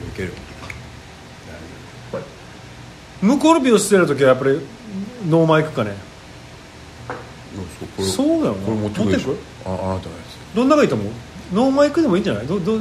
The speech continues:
Speaker 2: まあ、持って行ってもいいんだけど、意外となんか雰囲気が崩れない？これ、なんか、なんかしょぼ-、しょぼくて、
Speaker 1: あー、
Speaker 2: ルックスが。
Speaker 1: あ、そう？
Speaker 2: なんかこう、なんか喋っ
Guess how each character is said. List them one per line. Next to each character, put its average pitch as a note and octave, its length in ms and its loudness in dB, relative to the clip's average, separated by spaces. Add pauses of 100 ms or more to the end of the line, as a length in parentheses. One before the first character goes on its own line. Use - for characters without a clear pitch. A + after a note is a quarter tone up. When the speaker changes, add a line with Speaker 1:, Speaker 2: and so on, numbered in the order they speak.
(160)
Speaker 2:
ま G#3 120 4
あ、 G3 60 4
持 C4 100 2
っ - 20 0
て D4+ 100 0
行 C4 40 0
っ A3+ 40 -2
て G#3+ 60 2
も F3 60 4
い F3 40 2
い - 0 -
ん E3 40 2
だ C#3 60 -2
け A2+ 80 -4
ど、 G#2+ 180 -4 (720)
意 C4+ 200 4
外 F4 180 6
と F4 200 6
な B3+ 120 6
ん B3+ 40 2
か F#3+ 100 6
雰 B3+ 200 6
囲 B3+ 40 4
気 A3 80 -2
が C#4+ 120 6
崩 D4 340 4
れ E3+ 60 2
な C#3 60 2
い？ B2+ 60 0
こ C#3+ 100 0
れ、 C#3+ 140 0
な D3+ 100 -2
ん - 40 -6
か、 - 140 -4 (400)
な D#3 80 -4
ん D3 40 -2
か B2 100 0
し - 80 2
ょ D#3+ 60 6
ぼ-、 D#3 200 2
し - 80 0
ょ D#3 80 6
ぼ D3 100 6
く D3 120 -4
て、 D3+ 100 2
Speaker 1:
あ G2 240 0
ー、 C#3+ 60 2
Speaker 2:
ル E3+ 100 4
ッ - 80 -4
ク - 80 -8
ス - 140 -4
が。 C3 80 2
Speaker 1:
あ、 C3 60 -4 (1600)
そ G3 40 -6
う？ G3 40 0
Speaker 2:
な G3+ 60 0
ん - 20 -4
か F3 80 -4
こ F#3 380 2 (1600)
う、 - 20 -8
な F#3+ 80 0
ん E3 40 -2
か C#3+ 80 0
喋 A3 340 2
っ - 20 -8